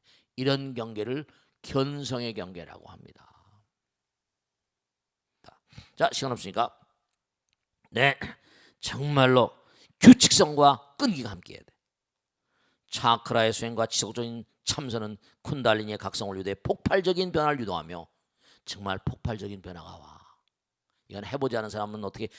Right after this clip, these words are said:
말할 수 없으니까 오늘 이거는 한번 쭉 읽는 거예요. 시간과 공간을 뛰어넘는 초월적 현상을 체험하게 한다. 그 이게 뭔가, 아, 미래가 과거가 오락가락, 과거와 현재 미래가 한 통속으로 놀아. 왜냐?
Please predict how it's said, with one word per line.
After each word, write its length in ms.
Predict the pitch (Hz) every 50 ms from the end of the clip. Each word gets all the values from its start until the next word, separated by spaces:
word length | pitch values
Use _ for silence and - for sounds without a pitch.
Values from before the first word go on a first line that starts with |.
| - _
말할 300 | - 98 107 110 110 107
수 100 | - -
없으니까 280 | 104 104 113 113 101 104
오늘 140 | 104 107 92 95 - _ -
이거는 260 | 117 110 104 104 98
한번 240 | 104 104 101 95 95 -
쭉 140 | - 190 135
읽는 180 | 101 90 76 69
거예요. 160 | - _ _ _ _ _ _ _ _ _ _ _ _ _ _ _ _ _ _ _ _ _ _ _ -
시간과 540 | - - 120 101 113 107 104 107 104 107 104
공간을 300 | - 101 104 104 104 101
뛰어넘는 380 | - 110 98 101 104 101 101 -
초월적 460 | - - - 143 139 131 - 131 107
현상을 300 | 117 113 117 113 110 113
체험하게 360 | - - - 90 90 90 -
한다. 300 | - - - - - - _ _ - _ _
그 100 | _ -
이게 220 | 131 127 120 123 123
뭔가, 460 | 123 113 110 110 104 110 110 104 - _ _ - _ _ _ _ _ _ _ _ -
아, 840 | - - 185 180 - 78 - - - - - - - - - - - _
미래가 720 | 107 107 110 113 117 104 107 104 101 107 101 95 90 - _ _ _ _ _
과거가 560 | - - 95 92 92 90 90 92 92 87 87 _
오락가락, 520 | - 98 98 92 92 - - 98 101 98 - - - _ _
과거와 460 | - - 117 113 110 110 117 113 110
현재 240 | 113 117 110 107 107
미래가 240 | 104 101 104 104 101
한 160 | - 139 143
통속으로 340 | 135 139 135 117 120 110 110
놀아. 140 | 92 85 -
왜냐? 360 | 107 147 165 165 151 117 -